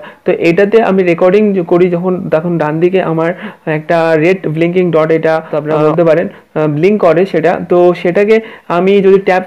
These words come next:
Speaker 1: করি তো আমার ভিডিওটা পজ কিংবা রেজিউম হয়ে যাবে, আর ডাবল ট্যাপ করতে ভিডিওটা স্টপ হয়ে যাবে, কিংবা বলতে পারেন রেকর্ডিং কমপ্লিট হয়ে যাবে। তো এটা ছিল বন্ধুরা, আহ, রেড ব্লিঙ্কিং ডট বা স্টপ নোটিফিকেশনের কাজ, স্টপ ডটের কাজ। তো এইটা সেই জন্য আমি এটা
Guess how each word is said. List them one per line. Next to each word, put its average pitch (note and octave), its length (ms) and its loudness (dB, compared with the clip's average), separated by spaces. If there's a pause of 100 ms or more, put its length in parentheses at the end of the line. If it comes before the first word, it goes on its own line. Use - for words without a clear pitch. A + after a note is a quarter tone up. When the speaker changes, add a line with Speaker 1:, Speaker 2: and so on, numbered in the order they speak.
(100)
Speaker 1:
করি F#3 240 6
তো F#3 60 4 (220)
আমার E3+ 220 0
ভিডিওটা E3+ 300 2 (120)
পজ F3 180 4 (100)
কিংবা E3 260 0
রেজিউম E3+ 280 0
হয়ে F#3 140 0
যাবে, F#3 120 2 (100)
আর D3+ 140 0
ডাবল E3 260 4
ট্যাপ F#3+ 200 0
করতে D#3+ 160 0 (100)
ভিডিওটা D#3+ 280 2 (100)
স্টপ F3+ 280 0
হয়ে D3+ 140 0
যাবে, B2+ 160 2 (340)
কিংবা E3+ 200 0 (100)
বলতে D#3+ 200 2
পারেন F#3+ 200 2
রেকর্ডিং D#3+ 240 0 (100)
কমপ্লিট D#3 320 -2
হয়ে D3+ 120 2
যাবে। D3 200 2
তো F3 40 0 (140)
এটা F3+ 180 0
ছিল G#3 100 -2 (120)
বন্ধুরা, G3+ 280 0
আহ, F3 520 -2 (100)
রেড F3+ 140 2 (100)
ব্লিঙ্কিং G3 300 2 (100)
ডট E3+ 200 0
বা F3 120 2
স্টপ E3 260 0
নোটিফিকেশনের E3 520 -2 (100)
কাজ, D3+ 140 0 (140)
স্টপ D3+ 200 0 (100)
ডটের D#3 240 0 (100)
কাজ। E3 160 0 (520)
তো E3 60 2 (120)
এইটা F#3+ 200 0
সেই G#3 140 4
জন্য G#3 100 0 (100)
আমি G#3 100 2 (140)
এটা G3 100 -2